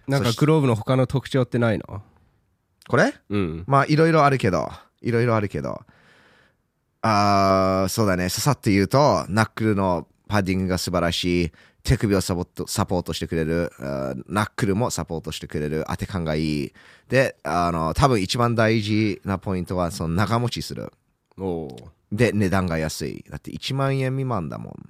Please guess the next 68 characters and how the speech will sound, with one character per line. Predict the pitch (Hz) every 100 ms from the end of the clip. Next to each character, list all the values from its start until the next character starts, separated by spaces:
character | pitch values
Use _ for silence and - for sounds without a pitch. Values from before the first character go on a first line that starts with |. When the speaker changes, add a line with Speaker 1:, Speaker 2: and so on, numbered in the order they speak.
| -
Speaker 1:
う | 107
ん |
う |
ん | 101
う | 85 85 82 71 76
ん。 |
Speaker 2:
普 | - -
通 | 151 156 151
の | 147 151 131 101 76 - -
ト | -
ゥ | 127
イ |
ン | 113
ズ |
と | 98
か | 92
ウ | 95
ィ | 104
ニ | 98
ン |
グ | 85
の | 78
ベ | 87
ル | 82
ク | 80
ロ | 85
っ | 78
て | 82 80
も | 90 95 82 73 62 - -
う、 |
ま | 90
あ、 | 78 62
値 | 76 101
段 | 98 107
が | 104
ど | 147
ん | 151
ど | 117
ん |
高 | 80 - -
く | -
な | 85
っ |
て | - 78
い | - -
っ |
て | - 220
る | 190 151
気 | 120
が | 110
す | -
る | 110
ん | 117
だ | 92
け | -
ど、 | 147 131 139 131
Speaker 1:
<laughs> | 107 107 123
Speaker 2:
一 | -
万 | 135 143
円 | 135
超 | 120 120
え |
て | 131
る | 113
と | 104
思 | 90 82 53
う。 |
Speaker 1:
あ | -